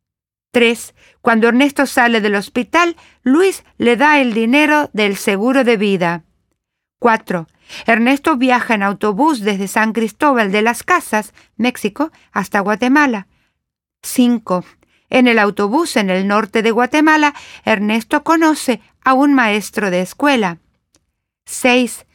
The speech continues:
Ernesto decide ir a Tikal, pero en el camino el autobús es interceptado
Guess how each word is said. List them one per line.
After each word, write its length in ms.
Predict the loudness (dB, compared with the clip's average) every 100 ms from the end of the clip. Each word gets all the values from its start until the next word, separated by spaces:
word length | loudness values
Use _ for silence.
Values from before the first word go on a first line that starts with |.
| _ -6
Ernesto 500 | -2 0 0 0 -2
decide 460 | -2 -2 0 2 2
ir 140 | 2
a 80 | 0
Tikal, 500 | -4 -4 0 0 -2 _ _
pero 280 | -2 0 0
en 100 | 0
el 160 | -4 -2
camino 520 | 0 2 2 0 -4 -12 -2
el 200 | 0 2
autobús 580 | -2 -4 0 0 0 -8 _ -2
es 260 | -2 -2
interceptado 1200 | -6 -6 -2 -4 -2 -4 -6 -6 0 0 2 -2